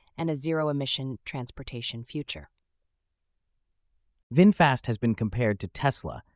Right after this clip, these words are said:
Speaker 2: and has been making E Vs since twenty twenty-one. How has the company been performing in its existing markets?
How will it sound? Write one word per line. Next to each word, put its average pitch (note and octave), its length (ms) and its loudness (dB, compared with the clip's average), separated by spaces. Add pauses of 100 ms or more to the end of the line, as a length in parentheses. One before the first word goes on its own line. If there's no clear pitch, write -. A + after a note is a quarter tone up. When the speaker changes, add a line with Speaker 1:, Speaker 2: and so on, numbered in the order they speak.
(220)
Speaker 2:
and B2 120 0
has C3 120 4
been B2 220 2
making C#3 400 0
E C3 200 0
Vs A2 480 -2
since - 300 -2
twenty A2+ 380 -2
twenty-one. F#2 720 -4 (600)
How F3+ 140 8
has F3+ 120 6
the D#3+ 80 -2
company D3+ 340 2
been A#2+ 220 2
performing A2+ 600 0
in G2+ 140 -4
its G2+ 160 -2
existing G2+ 480 -2
markets? - 540 -6